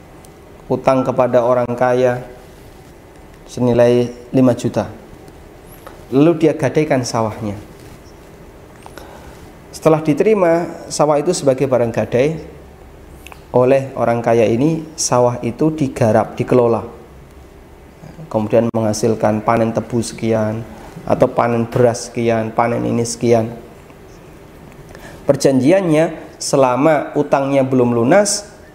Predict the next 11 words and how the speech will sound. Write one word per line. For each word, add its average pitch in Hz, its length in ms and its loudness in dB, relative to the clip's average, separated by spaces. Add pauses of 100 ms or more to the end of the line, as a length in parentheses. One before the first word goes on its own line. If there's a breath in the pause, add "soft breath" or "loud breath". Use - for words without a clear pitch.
(200)
maka 117 320 0
orang 120 160 0
kaya 117 240 0
ini 123 160 2
tidak 123 320 0
akan 120 160 -2
mele-, 113 320 2 (160)
tidak 123 320 0
akan 123 160 0
melepaskan 127 640 0
dan 113 100 0